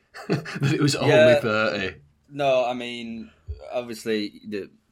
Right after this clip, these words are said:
Speaker 2: you know, the, the, the fantasy gods heard me last week, uh, with my,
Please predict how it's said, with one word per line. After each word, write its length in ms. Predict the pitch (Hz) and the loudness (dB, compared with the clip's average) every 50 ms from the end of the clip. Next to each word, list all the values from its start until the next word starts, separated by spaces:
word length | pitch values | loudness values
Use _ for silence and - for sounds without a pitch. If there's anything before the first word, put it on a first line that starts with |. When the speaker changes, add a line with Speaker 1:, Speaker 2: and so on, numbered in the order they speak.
| _ _ | _ _
Speaker 2:
you 80 | - 104 | -18 -14
know, 140 | 101 101 | -14 -12
the, 100 | 98 101 | -12 -12
the, 200 | 101 101 101 104 - | -10 -10 -12 -12 -12
the 100 | 107 101 | -14 -10
fantasy 500 | - - 107 107 104 - 104 - - 101 | -8 -6 -6 -6 -6 -10 -14 -14 -14 -12
gods 360 | 87 107 98 98 98 87 - | -8 -6 -6 -6 -6 -10 -10
heard 200 | - 104 101 95 | -8 -8 -8 -6
me 100 | 95 95 | -8 -10
last 280 | 92 101 98 92 - - | -8 -6 -6 -8 -8 -10
week, 280 | 101 95 95 92 - _ _ _ _ _ - - - - | -12 -12 -12 -12 -16 _ _ _ _ _ -20 -14 -10 -8
uh, 260 | - - 95 - 87 95 98 98 | -8 -6 -6 -6 -6 -8 -8 -10
with 100 | 101 95 | -12 -10
my, 360 | 95 95 98 95 92 92 90 | -8 -8 -6 -6 -6 -8 -8